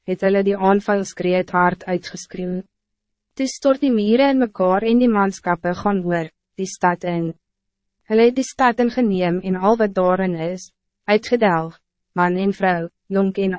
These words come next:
oud, selfs die beeste, die skape en die donkies. Vir die twee mannen wat die land moes verken, het Joshua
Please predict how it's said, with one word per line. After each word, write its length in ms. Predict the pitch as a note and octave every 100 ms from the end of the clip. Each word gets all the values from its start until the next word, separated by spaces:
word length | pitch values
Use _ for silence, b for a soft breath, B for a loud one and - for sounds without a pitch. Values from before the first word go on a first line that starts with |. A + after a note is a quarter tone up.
| E3
oud, 140 | D3+ - _ _ _
selfs 320 | - G#3+ A3
die 140 | A3 G#3
beeste, 480 | F#3 F3 - F#3 F3+ F3+ _ -
die 80 | F#3+
skape 460 | - G#3 G#3 A#3
en 180 | A3 G#3
die 80 | G3+
donkies. 640 | F3+ E3 D#3+ F#3 G3+ - - _ _ _ _ _ _ _
Vir 140 | B3+ A#3+
die 80 | B3
twee 300 | C#4+ D4+ C4+
mannen 380 | G3+ F#3+ F3+ F#3+
wat 160 | G3
die 100 | G3+
land 300 | F#3+ G3 G3+
moes 180 | G3 F3+ -
verken, 480 | F#3+ - F3+ F#3 F#3+ _ _
het 240 | G#3 G3+
Joshua 480 | G#3+ A3+ - A3+ G#3